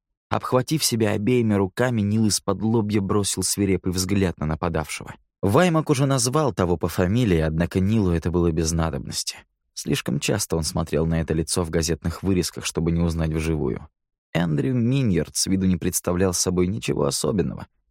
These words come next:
Светловолосый паренек, ростом всего-то под метр пятьдесят два. Но Нил знал, сколь обманчива внешность. Первокурсник Эндрю был голкипером и самым смертоносным приобретением лисов. Большинство из них причиняли вред себе, тогда как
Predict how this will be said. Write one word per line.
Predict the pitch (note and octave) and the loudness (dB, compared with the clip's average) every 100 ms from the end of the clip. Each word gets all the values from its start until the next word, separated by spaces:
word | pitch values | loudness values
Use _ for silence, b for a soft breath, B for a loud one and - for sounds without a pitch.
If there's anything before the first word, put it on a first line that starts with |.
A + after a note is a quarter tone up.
| _ | _
Светловолосый | - D3+ - - G4 - - | -2 0 2 2 2 0 -2
паренек, | - F#2+ F2+ G2 C3+ A#2 | 2 2 2 0 -2 -4
ростом | - A#2+ - F#2 | -4 -4 -2 -2
всего-то | E2+ F#2+ A#2 - | 0 2 2 0
под | - E2 | -2 0
метр | F2+ F2+ - | 0 -2 -4
пятьдесят | F#2+ F2 - F2 D2+ | -2 0 0 -2 -2
два. | E2 D#2+ - _ _ _ _ _ - | -4 -4 -10 _ _ _ _ _ -4
Но | F#2+ F#2 | 0 2
Нил | F#2 F2+ | 2 2
знал, | E2+ F#2+ F2 | 0 0 0
сколь | E2 - D#2+ | -2 -4 -4
обманчива | D#2 E2+ F2 D#2+ D#2 D2+ | -2 -2 -2 -4 -4 -2
внешность. | D#2+ D2+ - - - - _ _ _ _ _ - | -2 -4 -8 -10 -12 -14 _ _ _ _ _ 2
Первокурсник | E3 F3 F#3+ F3 E3 D3+ | 4 4 4 2 2 2
Эндрю | F3 D3+ C#3+ | 4 4 4
был | B2+ B2+ | 4 4
голкипером | A2+ A#2 - C#3+ B2 D#2+ D2 | 4 2 2 2 2 0 0
и | |
самым | D#2+ C3 B2+ A2 | 0 0 2 0
смертоносным | - G#2+ G#2 - G2+ B2 A#2 B2 G2+ | 0 0 0 0 0 0 0 -2 0
приобретением | A2 G2 G2 - G2+ F#2 F2+ E2+ | 0 2 0 0 0 2 2 2
лисов. | E2 D2+ - - - _ _ _ - | 0 -2 -4 -10 -18 _ _ _ 0
Большинство | A2+ D#3 F3+ E3+ F#3 G3+ | 4 4 2 -2 4 4
из | E3+ | 6
них | D#3+ F#3 | 4 2
причиняли | - B2 C#3+ C#3 C3 | 0 0 2 2 2
вред | G#2+ B2 A#2 | 2 2 0
себе, | - A#2 C#3 C3 | 0 2 2 2
тогда | E2+ E2 | 0 0
как | E2 F#2 | 0 -2